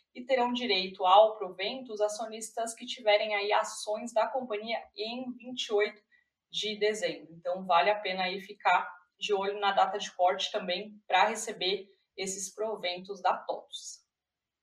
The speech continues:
Bom, passando agora para os indicadores, a gente fala sobre a queda e o, o Ibovespa com pouca liquidez, né, por conta aí da aproximação do Natal, das festas de fim de ano,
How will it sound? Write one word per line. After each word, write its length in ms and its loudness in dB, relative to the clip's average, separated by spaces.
Bom, 220 6
passando 260 4
agora 360 8
para 260 8
os 80 0
indicadores, 1040 0
a 60 -16
gente 240 -6
fala 240 10
sobre 580 -4
a 120 0
queda 500 4
e 120 0
o, 60 4
o 560 -8
Ibovespa 520 -4
com 200 -14
pouca 300 4
liquidez, 600 0
né, 120 0
por 200 -14
conta 280 -4
aí 160 0
da 60 4
aproximação 760 -4
do 100 -8
Natal, 640 4
das 200 -4
festas 300 -6
de 120 -18
fim 220 -18
de 140 -10
ano, 400 -4